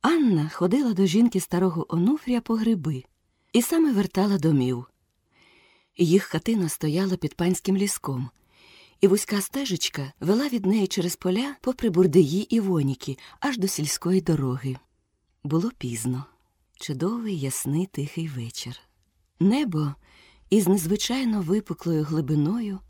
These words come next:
було засіяне зорями, а між ними місяць жаристий і свідомий побіди. Далечина була лагідна й виразиста, а над полями, на які спала рясно роса, здавалося,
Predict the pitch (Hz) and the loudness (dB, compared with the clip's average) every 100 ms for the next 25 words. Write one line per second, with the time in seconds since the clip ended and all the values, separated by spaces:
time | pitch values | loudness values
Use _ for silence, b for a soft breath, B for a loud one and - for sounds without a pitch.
0 | _ - 151 180 269 240 226 240 240 214 | _ -2 2 2 2 -2 -2 0 0 0
1 | 214 160 160 143 135 127 135 180 185 196 | -2 -2 -2 -2 -2 -4 0 4 4 4
2 | 247 285 247 190 202 220 - 175 - - | 2 0 0 2 2 0 -2 -4 -4 -6
3 | 151 143 156 220 - - 208 208 - 135 | -4 -2 -2 -4 -6 -8 -10 -10 -10 -8
4 | - 139 123 156 180 170 - 143 120 120 | -6 -6 -4 -2 -4 -6 -6 -6 -4 -6
5 | 113 135 - _ 147 196 226 - 233 294 | -4 -8 -10 _ 2 4 4 0 0 0
6 | 196 170 180 180 214 240 190 165 151 147 | 0 0 2 2 2 0 2 2 2 0
7 | 156 247 202 131 - 131 135 _ _ - | -4 -6 -4 -6 -6 -8 -10 _ _ -2
8 | 156 151 - 151 151 208 165 131 b b | 0 0 -2 -4 -4 -4 -6 -8 b b
9 | b b b 139 143 147 - 170 - 165 | b b b -4 -4 -4 -2 -2 -4 -4
10 | 170 143 139 165 151 135 131 127 - 180 | -2 -4 -2 -4 -4 -6 -6 -8 -6 -8
11 | 220 - 123 175 262 262 240 - 220 | -8 -10 -2 0 0 -4 -6 -6 -6